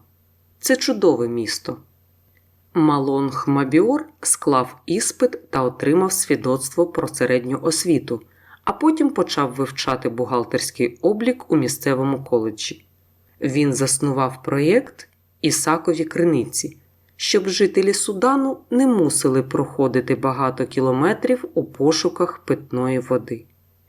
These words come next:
Пітер Дек став льотчиком і почав працювати в службі допомоги біженцям при оон, щоб допомагати рятувати цих людей. А Кол Мадут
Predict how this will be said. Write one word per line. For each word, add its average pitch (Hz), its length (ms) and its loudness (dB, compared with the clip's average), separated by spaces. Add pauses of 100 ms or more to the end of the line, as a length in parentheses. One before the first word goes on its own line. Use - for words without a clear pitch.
(300)
Пітер 160 360 2
Дек 277 560 -2
став - 460 -4 (120)
льотчиком 120 640 -4 (260)
і 175 80 0
почав 302 440 0
працювати 147 600 0
в 190 80 -4
службі 120 520 -2
допомоги 123 560 0
біженцям 214 760 0
при 143 340 0
оон, 120 460 0 (280)
щоб 311 260 0
допомагати 208 760 2
рятувати 156 640 2
цих - 360 -4
людей. 123 420 -4 (800)
А 165 100 -2
Кол 135 400 -2
Мадут 143 580 2